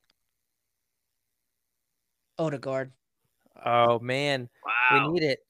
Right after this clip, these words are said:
Speaker 2: It's been a while since Xhaka scored. You know, he's gonna be back on the score sheet, too.
Speaker 1: He's probably getting jealous of all these other guys scoring, thinking,
Speaker 3: Mm-hmm.
Speaker 1: "I need to do that again."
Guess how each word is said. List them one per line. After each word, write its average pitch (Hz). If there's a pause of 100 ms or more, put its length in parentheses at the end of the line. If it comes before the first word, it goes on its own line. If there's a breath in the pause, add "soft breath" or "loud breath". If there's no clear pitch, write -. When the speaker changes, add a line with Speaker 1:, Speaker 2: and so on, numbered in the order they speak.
(220)
Speaker 2:
It's 147
been 196
a 220
while 165
since 151
Xhaka 139
scored. 120
You 123
know, 123
he's 139
gonna 123
be 113
back 107
on 113
the 110
score 113
sheet, 117
too. 123 (140)
Speaker 1:
He's 151
probably 151
getting 147
jealous 135
of 117
all 123
these 127
other 131
guys 62
scoring, 62
thinking, - (320)
Speaker 3:
Mm-hmm. - (480)
Speaker 1:
"I 151
need 165
to 139
do 123
that 123
again." 127